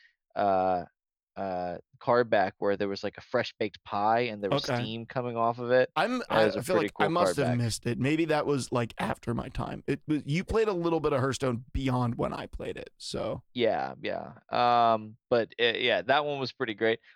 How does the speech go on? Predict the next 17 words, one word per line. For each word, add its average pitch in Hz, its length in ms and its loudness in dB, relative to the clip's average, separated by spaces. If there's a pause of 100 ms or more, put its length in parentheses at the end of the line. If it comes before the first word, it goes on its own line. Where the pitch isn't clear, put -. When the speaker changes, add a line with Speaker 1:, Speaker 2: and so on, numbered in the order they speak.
Speaker 1:
Also, 127 240 0
they 131 80 6
had 120 100 6
a 117 40 -2
good 107 200 -2
disco 113 380 -2
ball 101 300 4
one 95 200 -4
where 98 160 -4
they 95 220 -4
had, 98 320 -6
uh, 92 320 -2 (640)
uh, 98 240 -2 (200)
the 98 300 -2
knights 101 460 -4
and 95 240 -12
Carad, 98 400 -2